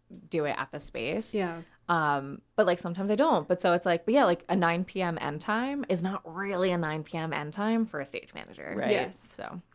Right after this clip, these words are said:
Speaker 3: We do need to keep that in mind. You're so right. That's a
Speaker 1: Yeah.
Speaker 3: longer night for our stage managers.
Speaker 1: Yeah, yeah.
Speaker 2: Mm-hmm.
Speaker 3: Yeah.
Speaker 1: Yeah.
Speaker 2: And that's one thing I also am very conscious of with actors. I don't know if this is just a, a me thing or if that's me tooting my own horn being like, "I'm such a conscientious
Speaker 1: Toot,
Speaker 2: stage
Speaker 1: toot,
Speaker 2: manager."
Speaker 1: girl.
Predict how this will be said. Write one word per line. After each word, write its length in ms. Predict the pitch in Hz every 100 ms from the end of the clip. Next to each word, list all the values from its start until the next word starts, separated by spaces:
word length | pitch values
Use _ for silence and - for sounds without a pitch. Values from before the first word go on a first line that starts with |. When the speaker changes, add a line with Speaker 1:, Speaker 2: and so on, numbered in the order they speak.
| -
Speaker 3:
We 80 |
do 100 | 214
need 140 | 226 202
to 80 | 185
keep 160 | 180
that 120 | 165
in 100 | 151
mind. 300 | 151 151 147
You're 100 | 139
so 240 | 151 - 147
right. 240 | 147 143
That's 200 | 151 156
a 40 | 170
Speaker 1:
Yeah. 60 |
Speaker 3:
longer 280 | 160 156 165
night 260 | 151 147 -
for 140 | -
our 100 | 135
stage 260 | 143 139 139
managers. 280 | 151 151 160
Speaker 1:
Yeah, 260 | 151 156 196 -
yeah. 220 | 165 147
Speaker 2:
Mm-hmm. 260 | 180 196 180 208 _
Speaker 3:
Yeah. 260 | 156 143 147 -
Speaker 1:
Yeah. 280 | - - 202 208
Speaker 2:
And 120 | 208
that's 300 | 254 - -
one 240 | - 220 240
thing 300 | 233 208 202 -
I 100 | 196
also 260 | 190 190 196
am 80 | 185
very 180 | 196
conscious 420 | 185 185 175 185 -
of 160 | 185
with 120 | 185 185
actors. 640 | - 175 - 226 226 247 -
I 80 | 196
don't 160 | 202
know 380 | 202 190 185 185 - _ - _
if 140 | 190 185
this 180 | 190
is 160 | 196 185
just 260 | 208 190 -
a, 260 | 180 175 - _ _ _ _ _ _ _
a 80 | 202
me 340 | 196 220 277
thing 400 | 311 311 302 320
or 200 | - 214
if 100 | 208
that's 200 | 208 202
me 140 | 214 208
tooting 240 | 240 208
my 140 | 196 185
own 120 | 190
horn 300 | 220 202 185
being 200 | 185 185
like, 160 | 180 185
"I'm 180 | 247 359
such 280 | - 240 240
a 80 | 262
conscientious 560 | 196 185 185 185 247
Speaker 1:
Toot, 100 | 214
Speaker 2:
stage 360 | - 226 302 294
Speaker 1:
toot, 80 | 240
Speaker 2:
manager." 340 | 220 202 226
Speaker 1:
girl. 160 | 233